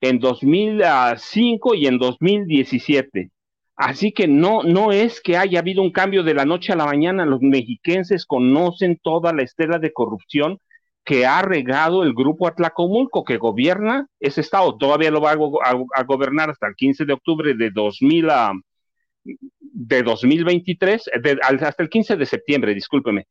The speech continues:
Los cambios, ah, de gobierno en el Estado de México son el quince de se-, de septiembre y el dieciséis empieza el nuevo gobierno. Así que los mexiquenses han dado pruebas de que quieren un cambio. Tenemos nueve millones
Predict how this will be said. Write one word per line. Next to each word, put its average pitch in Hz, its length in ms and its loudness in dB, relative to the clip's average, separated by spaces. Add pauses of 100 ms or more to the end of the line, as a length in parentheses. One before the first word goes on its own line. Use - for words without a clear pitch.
(220)
Los 123 240 0
cambios, 180 460 -2
ah, 113 240 2
de 107 200 -2
gobierno 143 540 0
en 127 100 0
el 104 80 0
Estado 139 200 0
de 135 60 2
México 139 280 -2
son 135 180 -2
el 113 100 -2
quince 160 240 0
de 135 100 0
se-, 120 220 0
de 120 160 -2
septiembre 147 600 -2 (320)
y 139 200 -2
el 143 100 0
dieciséis 151 600 -2
empieza 98 520 -2
el 98 140 -2
nuevo 107 280 0
gobierno. 147 600 -2 (320)
Así 214 280 -2
que 220 280 -2
los 160 240 0
mexiquenses 165 840 -2
han 196 180 -2
dado 196 380 -2
pruebas 208 640 0
de 131 320 -6
que 143 160 -4
quieren 196 340 0
un 196 120 2
cambio. 196 400 -2
Tenemos 180 500 0
nueve 196 380 2
millones 123 800 -2